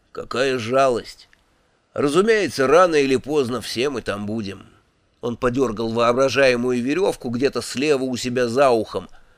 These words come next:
потом внезапно дёрнул головой в сторону,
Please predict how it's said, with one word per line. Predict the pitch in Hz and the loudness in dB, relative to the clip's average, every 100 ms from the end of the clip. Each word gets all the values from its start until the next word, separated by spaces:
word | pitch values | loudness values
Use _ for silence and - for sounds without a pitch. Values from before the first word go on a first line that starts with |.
| _ _ | _ _
потом | 127 131 170 120 | -2 0 0 -2
внезапно | 110 127 123 120 127 113 | -4 0 2 0 0 -2
дёрнул | 131 117 117 117 | 0 0 -2 -2
головой | 117 127 127 127 | 0 2 2 0
в | 110 | -4
сторону, | - - 202 175 143 117 | -4 0 0 0 -2 -4